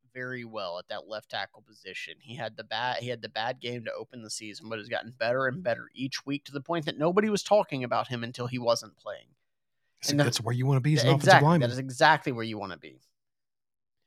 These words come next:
Speaker 2: Yeah, so Max points out here, that's kinda what we're talking about, concerning it that the defense is really good for the Saints and that our, our offense is,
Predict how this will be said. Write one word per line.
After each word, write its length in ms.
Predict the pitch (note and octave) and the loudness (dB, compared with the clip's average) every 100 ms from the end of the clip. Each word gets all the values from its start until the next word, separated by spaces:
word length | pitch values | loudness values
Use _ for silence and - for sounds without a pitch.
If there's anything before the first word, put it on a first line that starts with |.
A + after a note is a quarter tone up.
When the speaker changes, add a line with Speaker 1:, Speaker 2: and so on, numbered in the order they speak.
| _ - - - - - - - | _ -20 -18 -16 -18 -20 -20 6
Speaker 2:
Yeah, 160 | F#3 D3 | 8 10
so 140 | E3 | 8
Max 240 | D#3 D#3+ - | 6 6 6
points 220 | E3 D3+ | 4 6
out 80 | D3 | 6
here, 100 | C#3 | 6
that's 160 | C#3 | 8
kinda 140 | F3+ E3+ | 8 8
what 40 | |
we're 60 | C#3 | 6
talking 300 | D#3 D3 C3+ | 4 4 2
about, 100 | A2+ | 0
concerning 340 | - D3+ C#3+ | 0 2 2
it 40 | |
that 100 | B2 | 0
the 80 | A#2+ | -2
defense 400 | B2 C3 C3+ A#2 | -2 0 0 0
is 160 | C3 A#2+ | -2 0
really 160 | C3 | 0
good 220 | A#2+ C3 B2+ | 2 0 0
for 80 | |
the 60 | A2+ | -2
Saints 360 | - C3 B2 A#2 | 0 0 -2 -6
and 100 | A#2 | -4
that 80 | |
our, 140 | A2+ A#2 | 0 -2
our 480 | B2+ - - A#2+ A#2+ | -4 -10 -8 -2 0
offense 260 | A#2+ B2 | 0 -2
is, 140 | A2+ | -2